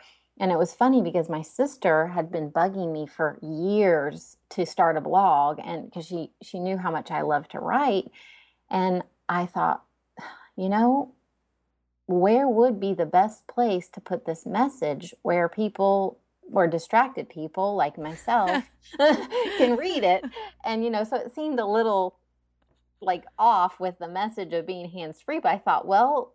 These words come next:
Speaker 1: you know, it's gonna take me too long to write a book," you know, so I thought, "I'm gonna start sharing it now." And it was amazing because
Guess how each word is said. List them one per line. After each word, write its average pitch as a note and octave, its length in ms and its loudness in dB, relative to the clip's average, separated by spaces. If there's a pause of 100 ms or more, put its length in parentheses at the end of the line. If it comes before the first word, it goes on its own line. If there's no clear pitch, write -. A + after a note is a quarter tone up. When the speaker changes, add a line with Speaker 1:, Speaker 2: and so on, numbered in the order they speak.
(120)
Speaker 1:
you G#3 180 -6
know, F3+ 240 -2
it's G#3+ 120 -6
gonna C4 180 0
take C4 220 2
me G#3 100 -4
too A#3+ 180 -2
long A#3 260 2
to F3+ 100 0
write F3+ 220 4
a E3+ 100 0
book," A#3 560 0 (160)
you B3 120 4
know, G#3+ 180 4
so B3 140 2
I A#3 100 4
thought, A3 300 0 (200)
"I'm C4 200 -2
gonna A3+ 180 -6
start - 340 -2
sharing F3 380 -8
it F3 160 -12 (100)
now." F3+ 720 -6 (420)
And G#3 180 0
it D#3+ 60 -4
was F3+ 240 -4 (440)
amazing E3+ 920 -4
because D3+ 540 -2